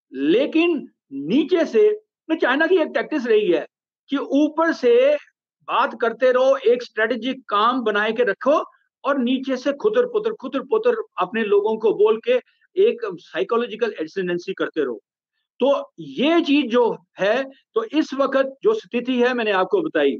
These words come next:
सात तारीख, यानी सात, अ, सितंबर को जो हुआ है, उसके बीच में ये कथित बयान है कि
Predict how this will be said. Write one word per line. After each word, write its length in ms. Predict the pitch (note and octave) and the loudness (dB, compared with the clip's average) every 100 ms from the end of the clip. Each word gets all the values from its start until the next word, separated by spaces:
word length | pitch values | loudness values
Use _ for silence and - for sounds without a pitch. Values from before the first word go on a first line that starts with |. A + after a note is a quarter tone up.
| - _ _ | -8 _ _
सात 280 | - B3+ E4+ | -4 0 0
तारीख, 340 | E4 C#4 A3+ - | 0 0 -2 -4
यानी 220 | F3+ A3 | -4 -2
सात, 240 | A3+ B3 - - _ | -2 0 -2 -6 _
अ, 420 | G3 G3 G3 F#3+ F#3 - | -2 2 4 2 0 -4
सितंबर 560 | F#3 F#3+ A#3+ C4+ D#4+ C4+ | -6 -4 -2 0 2 2
को 140 | A3 | 0
जो 140 | F3 F3 | 0 2
हुआ 240 | D#3+ D#3 | 2 2
है, 220 | C#3+ F#3+ A#3+ _ _ _ _ _ _ - | 2 -2 -4 _ _ _ _ _ _ -2
उसके 280 | A#3 - C#4 | -2 0 0
बीच 260 | C4 C4 A3+ | 0 -2 -2
में 340 | C4+ C#4+ - _ _ F#3+ | 0 -2 -6 _ _ -2
ये 100 | C#4 | 0
कथित 300 | C4 B3 C4+ | 0 0 0
बयान 360 | G#3 A3+ A#3+ | 0 2 2
है 260 | A#3 A#3+ C4+ - _ _ _ | 2 0 -2 -6 _ _ _
कि 420 | A#3+ D4+ C4+ - | -2 0 -2 -8